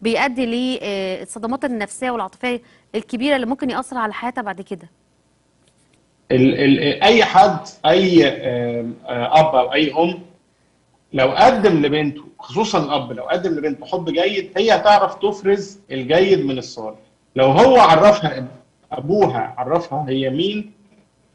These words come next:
Speaker 2: يعني كنت لسه بتكلم مع بنت من ساعتين تقريبًا، مشكلتها إن مام-، مامتها دايمًا تشكك في جمالها، ودايمًا تشكك في شخصيتها، ودايمًا تشكك فيها. فهي بتقول لي: "أنا من كتر ما والدتي ووالدي شككوا في شكلي،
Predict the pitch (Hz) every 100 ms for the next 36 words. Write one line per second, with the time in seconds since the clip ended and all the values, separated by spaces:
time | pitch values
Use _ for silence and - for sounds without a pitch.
0 | _ - 117 123 180 180 220 202 170 208
1 | 220 202 156 208 214 175 151 139 139 185
2 | 151 123 123 143 180 208 - - _ -
3 | 139 - 185 262 220 226 190 180 160 190
4 | 220 165 202 - 180 165 226 220 214 -
5 | - 196 185 170 139 135 131 131 117 113
6 | 180 214 208 - 185 165 147 135 - 139
7 | 131 120 113 165 214 208 208 - 165 151
8 | 139 139 - - _ _ 131 160 254 -
9 | - 190 190 233 208 180 156 147 151 -
10 | 262 - 202 170 151 135 165 165 131 127
11 | 135 123 123 120 123 - 226 226 190 -
12 | 160 -